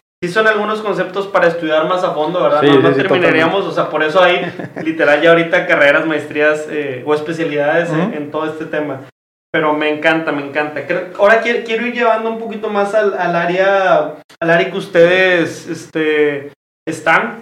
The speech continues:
Speaker 1: Ya
Speaker 2: Ujú.
Speaker 1: nos queda ahorita unos diez, quince minutitos de, de podcast.
Speaker 2: Ok.
Speaker 1: Pero platícanos más en la banca, eh,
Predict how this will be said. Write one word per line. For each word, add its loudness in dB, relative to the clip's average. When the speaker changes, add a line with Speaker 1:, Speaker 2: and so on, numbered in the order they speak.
Speaker 1:
Ya 2
Speaker 2:
Ujú. 2
Speaker 1:
nos -6
queda 2
ahorita -2
unos -4
diez, 0
quince -6
minutitos -6
de, -4
de -6
podcast. -2
Speaker 2:
Ok. -6
Speaker 1:
Pero 2
platícanos -2
más 0
en 2
la 4
banca, 0
eh, 0